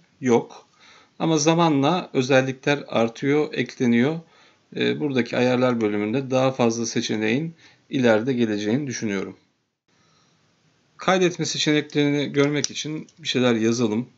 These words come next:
Hem de yazı kalitesini görürüz. Fırça zaten, e, varsayılan olarak seçildi. Fırçalardan bir tanesi yazıyorum. Merhaba. Öncelikle şunu söyleyeyim. Paint'teki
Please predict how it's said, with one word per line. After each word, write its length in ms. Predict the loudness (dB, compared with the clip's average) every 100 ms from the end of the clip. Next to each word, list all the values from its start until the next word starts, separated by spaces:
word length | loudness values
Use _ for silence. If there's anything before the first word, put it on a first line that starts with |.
| _ _ _ _ -20 -20 -20 _ _
Hem 260 | -4 0
de 40 | 0
yazı 340 | 2 0 0
kalitesini 580 | -2 -2 -2 -6 -6 -6
görürüz. 600 | -4 -4 -4 -8 -14 -18 _ _ _ _ _
Fırça 340 | -4 -2 0
zaten, 520 | 2 2 2 2 2 -2 -12
e, 180 | -6 -2
varsayılan 420 | 0 -2 0 -2
olarak 340 | 0 -2 -4 -6
seçildi. 360 | -8 -6 -6
Fırçalardan 640 | -6 -6 -4 -2 -2 -2 -4
bir 80 | -4
tanesi 580 | -6 -6 -6 -4 -4 -6 _ _ _ _ _ _ _ -20 _ _ _ -20 -18
yazıyorum. 580 | -6 -4 -2 -2 -2 -2
Merhaba. 680 | -4 -4 -6 -8 -8 -8 -12 _ _ _ _ _ _ _ _ _ _ _ _ -20 -20 -20 _ -8
Öncelikle 480 | -2 4 4 4 0
şunu 240 | 2 0
söyleyeyim. 460 | 2 2 2 0 -2
Paint'teki 840 | -2 0 0 -2 -6 -4 -2 -4